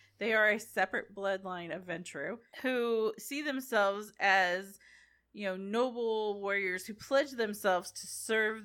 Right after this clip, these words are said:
the lo-, the lords that they have sworn, uh, fief to, and that they fight diligently for the cause of whoever they are working for.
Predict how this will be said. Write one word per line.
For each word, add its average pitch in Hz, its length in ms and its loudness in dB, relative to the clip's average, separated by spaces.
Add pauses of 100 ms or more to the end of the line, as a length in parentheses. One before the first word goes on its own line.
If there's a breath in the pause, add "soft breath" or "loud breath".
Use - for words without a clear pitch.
(120)
the 190 120 0
lo-, 180 380 -6
the 208 180 0
lords 220 440 4
that 180 380 2 (140)
they 185 260 0
have 175 240 -2
sworn, 170 640 -10
uh, 135 280 -2 (100)
fief 208 240 -14
to, 302 200 -6 (580 loud breath)
and 196 340 2
that 190 180 0
they 180 120 -6 (320)
fight 196 260 4
diligently 226 640 -2
for 247 160 -4
the 196 120 -2
cause 202 460 2
of 185 120 -12
whoever 185 480 -4
they 175 200 -6
are 180 140 -4
working 233 380 -4
for. - 320 -8